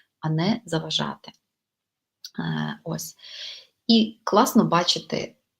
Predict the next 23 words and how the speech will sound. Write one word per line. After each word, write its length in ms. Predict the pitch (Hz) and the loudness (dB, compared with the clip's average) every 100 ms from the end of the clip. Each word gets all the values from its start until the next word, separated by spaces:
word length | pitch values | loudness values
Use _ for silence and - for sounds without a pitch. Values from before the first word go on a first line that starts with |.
| _ _ _ _ - | _ _ _ _ 2
обидві 460 | 202 165 165 160 | 4 6 6 4
потреби 680 | - 165 - 156 156 - 233 339 _ _ | -4 -6 -2 -2 -2 -2 -4 -6 _ _
і 100 | 220 | 2
намагатися 600 | 240 180 156 170 - - | 2 2 0 -2 -4 -10
знайти 280 | 156 156 - | -8 -8 -6
компроміс. 800 | - 156 - 151 151 - - - _ - | -8 -6 -4 -4 -4 -6 -10 -14 _ -4
Наприклад, 800 | 170 175 - 160 156 - - - _ _ _ _ _ _ _ _ _ - | -2 -2 -2 0 0 -2 -10 -12 _ _ _ _ _ _ _ _ _ -6
е, 260 | 151 151 - | -4 -4 -2
у 80 | 175 | 0
моєму 360 | 170 180 254 247 | 2 4 4 4
випадку 480 | 214 214 - - | 2 -2 -6 -6
це 160 | 214 - | -6 -6
буде, 560 | 160 165 156 156 143 - - - - _ _ | -4 -2 0 0 -2 -4 -16 -20 -20 _ _
е, 180 | - - | -4 -2
компроміс 480 | - 170 170 190 180 | 2 2 2 2 0
буде 200 | - 165 | -2 -4
полягати 460 | 160 160 165 165 - | -4 -2 -2 -4 -10
в 40 | |
тому, 280 | - 233 233 | 0 2 2
що 320 | 220 - 160 - - _ _ _ _ _ _ _ - | 2 -2 -6 -10 -20 _ _ _ _ _ _ _ -8
я, 500 | 165 175 156 - - | 2 4 4 0 -6
а, 440 | - 156 - - - | -8 -6 -6 -10 -8
наприклад, 800 | 165 160 160 160 - 156 - - | -4 -4 -4 -6 -4 -6 -6 -20